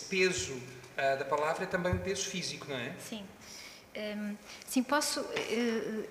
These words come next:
Speaker 2: já respondendo a isso,
Speaker 1: Uhum.
Speaker 2: queria, queria só acrescentar uma coisa a propósito do que o Carlos estava a dizer e a propósito do espetáculo também, da, eh, uma reflexão relativamente a isso. Esse trabalho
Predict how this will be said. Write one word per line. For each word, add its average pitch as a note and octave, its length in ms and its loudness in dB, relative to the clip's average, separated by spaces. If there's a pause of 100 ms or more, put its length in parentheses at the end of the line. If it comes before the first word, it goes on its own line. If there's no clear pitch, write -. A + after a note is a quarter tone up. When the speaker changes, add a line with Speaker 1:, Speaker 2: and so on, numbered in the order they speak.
Speaker 2:
já C4 160 0
respondendo A#3+ 520 -2
a A3+ 60 0
isso, B3 180 -2
Speaker 1:
Uhum. - 40 -4
Speaker 2:
queria, B3+ 180 4
queria B3+ 520 -2
só A#3 180 0
acrescentar A3+ 460 -2
uma G#3+ 120 -4
coisa A3 480 -2
a - 60 -6
propósito G#3 560 -4
do G3+ 80 -6
que - 160 -8
o - 20 -4
Carlos G#3 220 -2
estava G3+ 240 -4
a - 20 0
dizer G#3 340 2
e A3+ 60 6
a A3+ 40 4
propósito G#3+ 500 2
do A3+ 80 0
espetáculo G#3 640 -4
também, F#3+ 400 0 (140)
da, F#3+ 120 -2 (760)
eh, F#3 260 0 (280)
uma G#3 140 2
reflexão G#3 360 0
relativamente G3+ 500 -2
a - 20 0
isso. G3 280 -2 (540)
Esse C4 300 6
trabalho A3 720 2